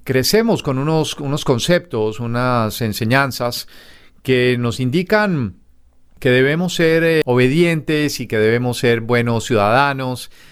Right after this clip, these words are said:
y debemos ser correctos. Y todo suena muy bien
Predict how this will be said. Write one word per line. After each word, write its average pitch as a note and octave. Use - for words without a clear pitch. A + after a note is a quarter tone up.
y A2
debemos A2
ser G#2+
correctos. B2
Y A#2
todo G3+
suena D3+
muy C#3
bien D3+